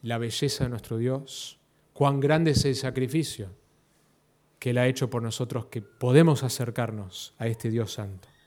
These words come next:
Vivimos para Él, vamos a estar con Él un día en su presencia, que va a ser tan magnífica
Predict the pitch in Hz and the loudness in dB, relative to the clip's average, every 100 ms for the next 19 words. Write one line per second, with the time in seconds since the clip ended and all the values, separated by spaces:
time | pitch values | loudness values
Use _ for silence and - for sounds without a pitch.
0 | _ _ _ _ _ _ - 120 123 151 | _ _ _ _ _ _ -4 0 4 6
1 | 156 151 143 - - - _ _ 127 117 | 6 6 2 -4 -8 -8 _ _ -8 -6
2 | 120 139 139 135 - _ _ - 131 139 | -4 -2 -2 -2 -8 _ _ -4 2 2
3 | 131 127 - - 151 151 147 - _ _ | 2 -4 -8 0 2 2 -2 -10 _ _
4 | - 135 143 160 156 147 - 143 139 160 | -2 2 6 8 6 4 0 0 2 4
5 | 156 151 127 - 131 131 117 151 151 139 | 4 4 0 -2 0 0 2 2 0 -2
6 | 143 131 - - _ - 123 131 143 131 | -6 -8 -12 -20 _ -6 -4 -2 -2 -2
7 | 151 151 147 139 143 - 127 127 120 | 2 2 2 0 -2 -4 -6 -6 -8